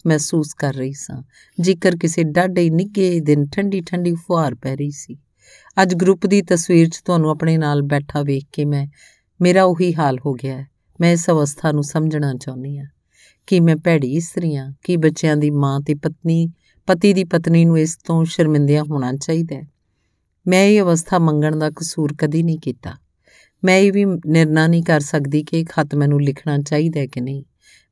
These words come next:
ਮੇਰੇ ਸਾਹਮਣੇ ਅੰਗੀਠੀ ਮਗ ਰਹੀ ਹੈ। ਕਈ ਵਾਰੀ ਜੀ ਕੀਤਾ ਹੈ ਕਿ ਇਹ ਖੱਤ ਮੈਂ ਇਸ 'ਚ ਸੁੱਟ ਦਿਆਂ। ਸ਼ਾਇਦ ਉੜ ਕੇ ਇਹਨਾਂ ਲਾਟਾਂ 'ਚ ਹੀ ਮੇਰੇ ਦਿਲ ਦੀ ਤਰ੍ਹਾਂ ਲਾਲ ਹੋ ਕੇ ਰਾਖ ਬਣ ਜਾਏਗਾ।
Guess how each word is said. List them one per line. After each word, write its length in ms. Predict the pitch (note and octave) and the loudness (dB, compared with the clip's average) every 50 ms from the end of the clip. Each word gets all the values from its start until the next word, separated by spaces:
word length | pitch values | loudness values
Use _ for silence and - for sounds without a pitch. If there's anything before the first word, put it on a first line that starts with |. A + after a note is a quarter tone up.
| - F3+ | 0 2
ਮੇਰੇ 200 | F3+ F3+ F#3 F3+ | 4 4 4 4
ਸਾਹਮਣੇ 460 | E3+ - F3+ E3+ E3+ E3+ E3+ E3+ E3 | 2 2 2 2 4 4 4 4 4
ਅੰਗੀਠੀ 380 | E3 D#3 D3+ C#3+ C#3+ - - D#3 | 4 4 2 0 -2 -2 -2 -2
ਮਗ 260 | C#3+ C#3 C#3 D3 D#3 | 0 0 0 0 -2
ਰਹੀ 280 | D3+ D3+ D3+ D3+ D3 | -2 -2 -2 -4 -4
ਹੈ। 100 | D3 D3+ D#3 _ _ _ _ _ _ _ - _ _ - | -6 -8 -10 _ _ _ _ _ _ _ -20 _ _ 4
ਕਈ 160 | G#3 A3 A3+ | 4 4 4
ਵਾਰੀ 260 | A#3 A3 G#3 G#3 G3 | 4 2 2 2 2
ਜੀ 260 | E3 C#3+ D#3 D#3+ D#3 | 2 2 2 2 2
ਕੀਤਾ 320 | D#3 - E3 E3 - - D#3+ | 2 0 -2 -2 0 0 0
ਹੈ 80 | D#3+ | 0
ਕਿ 180 | D#3+ - E3+ D#3+ | 0 0 0 0
ਇਹ 60 | D#3+ | -2
ਖੱਤ 240 | E3 - D3+ C#3+ D3 - - _ _ D#3+ | -2 -2 -4 -4 -4 -6 -12 _ _ -4
ਮੈਂ 160 | D#3+ D#3+ D#3+ | -2 0 0
ਇਸ 220 | D#3+ D#3 D#3+ - - | 0 -2 -4 -6 -8
'ਚ 80 | - D#3 | -8 -6
ਸੁੱਟ 320 | E3 - E3+ D#3+ D#3+ E3+ | -2 0 -2 0 0 -2
ਦਿਆਂ। 280 | D#3+ D3 C3+ B2+ C3 C#3+ - _ _ _ _ _ _ _ _ _ _ _ | -4 -2 -4 -6 -8 -14 -18 _ _ _ _ _ _ _ _ _ _ _
ਸ਼ਾਇਦ 400 | - - - G#3 G#3 G#3+ G#3+ G3 | -4 0 2 4 4 4 4 4
ਉੜ 200 | F#3 F3 E3+ F3 E3+ E3+ - | 4 4 4 4 2 2 0
ਕੇ 240 | F3 E3 E3 E3+ E3+ - F3+ | 0 0 0 0 -2 -2 -2
ਇਹਨਾਂ 220 | E3+ F3 E3 D#3+ | 0 2 2 2
ਲਾਟਾਂ 380 | D#3+ D3 C#3+ C#3+ - D#3+ D#3 D#3+ | 2 2 0 0 -2 0 0 0
'ਚ 200 | E3 E3 - E3+ | 0 -2 -2 -2
ਹੀ 80 | E3 | -2
ਮੇਰੇ 300 | D#3 D3+ D3 D3 D3 C#3+ | 0 2 2 2 2 2
ਦਿਲ 320 | C#3+ C#3 D3+ D#3 D#3 D#3+ D#3+ | 2 2 2 2 2 2 0
ਦੀ 480 | D#3 D3+ D3 - D3+ C#3+ C3 C3+ C#3+ - _ _ _ _ _ _ - | -2 -4 -6 -4 -4 -4 -4 -4 -8 -12 _ _ _ _ _ _ 0
ਤਰ੍ਹਾਂ 260 | E3+ D#3 D3+ D3+ D3 | 2 2 4 2 2
ਲਾਲ 320 | D3 C#3+ C#3+ C#3+ C#3+ D3 | 2 2 2 2 2 0
ਹੋ 160 | D3 D#3 D3+ C#3+ | -2 -4 -6 -4
ਕੇ 180 | - D3+ D3 | -2 0 0
ਰਾਖ 280 | D3 C#3 C#3 C#3 C#3 - - | 2 0 0 -2 -6 -8 -8
ਬਣ 220 | C3 C3 C3 B2 | -8 -6 -6 -6
ਜਾਏਗਾ। 380 | A#2 - A2+ A#2+ - - - | -8 -8 -10 -12 -12 -14 -18